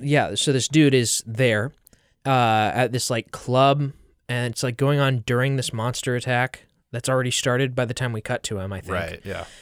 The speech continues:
Speaker 1: And, uh, I guess his girlfriend that we've seen earlier in the film,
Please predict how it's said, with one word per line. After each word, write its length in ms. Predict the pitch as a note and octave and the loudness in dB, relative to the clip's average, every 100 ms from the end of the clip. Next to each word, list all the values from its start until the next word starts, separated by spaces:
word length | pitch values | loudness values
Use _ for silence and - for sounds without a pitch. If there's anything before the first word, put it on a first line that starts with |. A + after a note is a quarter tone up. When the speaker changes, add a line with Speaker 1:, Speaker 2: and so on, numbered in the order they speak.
| - - | -16 -4
Speaker 1:
And, 440 | B2 A#2 A2+ A2 - | -2 0 -2 -4 -2
uh, 540 | A2+ A2 G#2+ G#2+ G#2 | 0 2 2 2 0
I 80 | A#2 A#2+ | -2 -2
guess 180 | E3+ | -2
his 140 | E3 C#3+ | -2 -4
girlfriend 500 | C3+ C3+ D#3 F3 E3+ | 2 2 2 0 0
that 80 | A#2 | -2
we've 160 | A#2 | -4
seen 220 | - C#3+ | -2 -4
earlier 340 | A2 B2+ D3+ E3+ | -2 0 2 0
in 120 | F3+ | 0
the 100 | F#3 _ - | -4 _ -12
film, 520 | - F#3 F#3+ G3+ | -2 0 2 -2